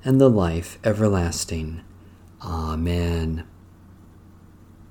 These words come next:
A prayer based on a prayer of Origen, circa one eighty-five to two fifty-four.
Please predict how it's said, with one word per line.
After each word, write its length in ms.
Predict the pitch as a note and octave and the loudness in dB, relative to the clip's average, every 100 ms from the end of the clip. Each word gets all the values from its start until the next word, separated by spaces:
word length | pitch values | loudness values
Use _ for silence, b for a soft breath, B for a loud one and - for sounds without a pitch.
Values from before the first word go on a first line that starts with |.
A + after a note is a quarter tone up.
| - - - - - - - - - - - - - - - b b b b b E3 | -20 -20 -20 -20 -20 -20 -10 -6 -6 -8 -12 -20 -20 -20 -20 b b b b b -2
A 80 | |
prayer 340 | D3 A#2+ G#2 A#2+ | 6 8 8 8
based 400 | B2 C3+ C#3+ - | 8 6 6 2
on 100 | E3 | 2
a 60 | |
prayer 300 | E3 - A2 | 2 4 4
of 180 | A#2 C3 | 4 2
Origen, 600 | C3 A2 F2 E2+ E2 F#2 - | 4 6 4 0 -6 -10 -8
circa 380 | - B2+ B2+ | 2 4 4
one 240 | A#2 B2+ D3 | 4 6 6
eighty-five 760 | D#3+ E3+ - F#2+ F2 F2+ - | 6 2 2 2 2 -4 -8
to 100 | - | -6
two 260 | D3 A#2+ G2+ | 2 4 4
fifty-four. 760 | - G2+ A2+ G#2+ F2 D2+ F2 | 2 0 0 -2 -2 -4 -6